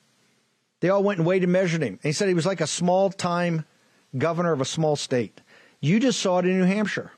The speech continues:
Brother, that can't be it. That can't be it. The War Room Posse, with our talks on, on, on capital markets and the economy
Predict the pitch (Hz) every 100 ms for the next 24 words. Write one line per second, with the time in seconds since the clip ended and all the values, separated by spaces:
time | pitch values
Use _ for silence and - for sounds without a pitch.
0 | _ _ _ _ _ _ _ _ _ 220
1 | 226 208 170 240 233 - 208 226 - 175
2 | 165 180 165 - - - _ _ _ _
3 | _ _ _ _ 202 226 - 214 233 -
4 | 170 170 190 202 - - _ _ _ _
5 | _ _ _ _ _ _ _ _ _ -
6 | 180 214 277 269 226 175 190 220 247 220
7 | 185 175 175 196 202 190 190 196 190 185
8 | 170 - 160 170 156 156 156 165 196 214
9 | 175 160 170 190 226 180 170 147 139 -
10 | 170 196 214 226 226